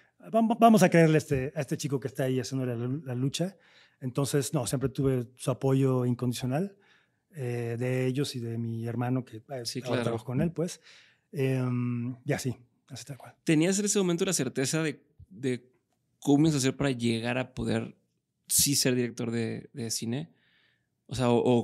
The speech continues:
Speaker 2: o cómo veías en ese momento, porque, ok, una cosa es decir, "Me siento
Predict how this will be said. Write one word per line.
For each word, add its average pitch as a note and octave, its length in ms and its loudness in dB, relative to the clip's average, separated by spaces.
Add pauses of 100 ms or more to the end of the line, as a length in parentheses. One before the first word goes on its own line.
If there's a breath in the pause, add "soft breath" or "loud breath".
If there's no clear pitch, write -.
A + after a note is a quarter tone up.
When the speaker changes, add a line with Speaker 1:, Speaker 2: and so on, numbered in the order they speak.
Speaker 2:
o - 180 -4
cómo C3+ 240 4
veías B2+ 540 2 (100)
en A#2 120 -2
ese B2+ 160 2
momento, B2+ 400 0
porque, B2 240 -4
ok, A#2 280 -2
una E3+ 120 2
cosa F3 180 -2
es F3 80 -4
decir, D3+ 400 -4 (240 loud breath)
"Me B2 140 -4
siento D3 600 -2